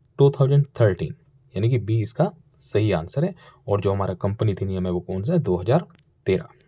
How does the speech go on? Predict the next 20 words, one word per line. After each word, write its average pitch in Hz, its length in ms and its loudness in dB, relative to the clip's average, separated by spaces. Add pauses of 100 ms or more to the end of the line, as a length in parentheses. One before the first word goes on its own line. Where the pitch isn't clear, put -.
(1900)
उसके 156 220 4
बाद 185 120 8
चलेंगे 175 280 8
हम 175 160 8
लोग 170 160 4
क्वेश्चन 110 220 -2
नंबर 104 180 0
सेवन 85 340 -2
पर। 87 180 -10 (500)
और 85 380 -2 (640)
क्वेश्चन 113 240 4
नंबर 135 180 4
सेवन 117 280 4
में 127 160 0
क्या 127 140 -2
है 139 100 -2
कि - 160 -2
अचिर 131 320 0
का 135 120 4
खाता 104 400 -4